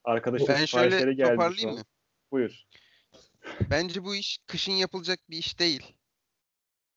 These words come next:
Speaker 2: Ee, daha farklı bir işler bulunabilir kış için söylüyorum. Hani kapalı alanda, hani daha sıcak.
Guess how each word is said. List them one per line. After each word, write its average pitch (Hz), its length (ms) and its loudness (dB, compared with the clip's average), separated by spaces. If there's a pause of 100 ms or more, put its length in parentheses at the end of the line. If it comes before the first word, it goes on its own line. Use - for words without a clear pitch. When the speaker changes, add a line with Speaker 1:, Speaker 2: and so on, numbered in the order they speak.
Speaker 2:
Ee, 110 520 -2 (260)
daha 165 140 6
farklı 165 380 -2
bir 170 160 -14
işler 156 400 -4
bulunabilir 143 480 -8
kış - 280 -8
için 120 200 -12
söylüyorum. 104 540 -10 (560)
Hani 117 160 -8
kapalı 147 460 0
alanda, 127 580 0
hani 120 240 -10
daha 131 180 2
sıcak. 127 380 -4